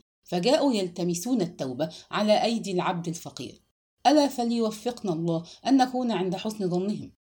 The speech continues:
ومن أدراهم أن الله يتقبل مني وأنا أشعر بأني لم أصل بعد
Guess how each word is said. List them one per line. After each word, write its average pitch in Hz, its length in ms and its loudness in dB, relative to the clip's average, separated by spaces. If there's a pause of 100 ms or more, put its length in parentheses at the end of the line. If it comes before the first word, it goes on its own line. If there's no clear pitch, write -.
(380)
ومن 311 180 2
أدراهم 285 400 4
أن 233 140 0
الله 220 340 -2
يتقبل 196 560 -6
مني 175 420 -2
وأنا 165 320 -2
أشعر 160 300 -4
بأني 180 440 -2
لم 214 140 2
أصل 196 440 -4
بعد 147 240 -6